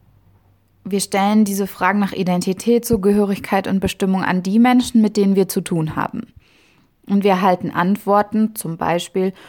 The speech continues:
über Anerkennung und Ablehnung, Lob und Kritik, über Begeisterung und Zustimmung oder auch Irritation und Vorwürfe. Und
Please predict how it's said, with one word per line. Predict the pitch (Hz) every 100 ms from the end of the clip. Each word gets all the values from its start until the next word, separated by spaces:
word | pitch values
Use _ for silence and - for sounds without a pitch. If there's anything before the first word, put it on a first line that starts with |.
| - - _ _
über | 190 190 -
Anerkennung | 190 185 - 185 180
und | 180 -
Ablehnung, | 202 208 190 190 175 175 185 185
Lob | 185 175 175
und | 175
Kritik, | - 185 - 202 196
über | - 185
Begeisterung | 170 175 196 202 196 - 175 180
und | 180
Zustimmung | 180 233 - - 175 175 175
oder | 180 180 170 175 - - -
auch | - -
Irritation | - 180 185 - 175 - 196 202 190
und | 156
Vorwürfe. | - 196 196 170 180 170 135 185 180 _ _ _ _ _ _ _ _ _ _ _ _ _ _ - _ -
Und | 196